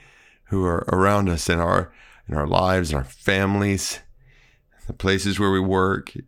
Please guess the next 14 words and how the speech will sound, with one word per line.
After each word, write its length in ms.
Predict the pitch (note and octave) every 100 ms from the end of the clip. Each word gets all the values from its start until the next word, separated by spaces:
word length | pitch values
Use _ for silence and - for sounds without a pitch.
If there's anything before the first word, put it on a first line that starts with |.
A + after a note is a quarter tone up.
| _ -
God, 220 | A2+ A#2+
help 260 | A#2+ A#2+
us 100 | G#2+ -
to 100 | F2+
be 40 |
faithful 680 | - - - A2 F#2 - -
intercessors 800 | G#2 G2+ - G2 F#2 - F2 -
for 320 | - - F#2+
them, 360 | E2+ E2+ D#2 - - - -
to 120 | F2
lay 200 | F#2 A#2+ A2+
prostrate 960 | - - - C3 B2+ - - B2 A2+
before 480 | A2+ G2+ - A2 G#2+
you, 520 | G2+ A2 G2+ F#2 -